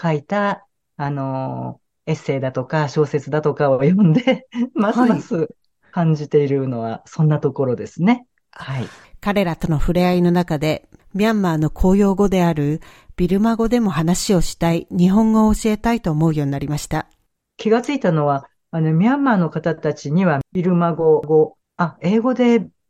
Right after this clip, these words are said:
Speaker 1: 英語を媒介語としては十-、不十分である。彼らにはビルマ語という、あの、共通語があり、それを私が全然知らないでビルマ人を教えるってのはちょっと失礼ではないかと。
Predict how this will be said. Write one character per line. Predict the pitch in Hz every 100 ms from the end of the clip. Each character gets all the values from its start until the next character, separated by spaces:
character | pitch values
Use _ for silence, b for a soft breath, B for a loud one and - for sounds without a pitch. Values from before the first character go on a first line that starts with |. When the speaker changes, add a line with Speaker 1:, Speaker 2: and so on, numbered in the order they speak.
| _
Speaker 1:
英 | 214 226
語 | 233 233
を |
媒 | 214 214
介 | 214 214 208
語 | 196
と | 196 190
し | 180 -
て | - 185 180 170 -
は | 151 165 156 -
十-、 | 131 151 160
不 | 131 175
十 | 180 226
分 | 170 135
で | 110
あ | 78
る。 | - _ _
彼 | - 262
ら | 220
に | 165 147
は |
ビ | 135 160
ル | 202
マ | 208
語 | 196
と | 190 185
い | 185 180
う、 | 170 160 B B B _
あ | 170
の、 | 165 156 151 135
共 | - 175
通 | - 165
語 | 156
が | 147 139 -
あ | 180
り、 | 139
そ | - 233
れ | 254
を | 262
私 | 247 247 233
が | 214
全 | 185 208 240
然 | 247 240
知 | 233
ら | 226
な | 220 214
い | 196
で | 156
ビ | 147
ル | 156
マ | 165 165
人 | 147 139 131
を |
教 | 127 156
え |
る | 147
っ |
て | 147
の | 131
は |
ち | 123
ょ |
っ | 196
と | 147
失 | - 240
礼 | 240
で | 147
は | 117
な | 104
い | 85
か |
と。 | -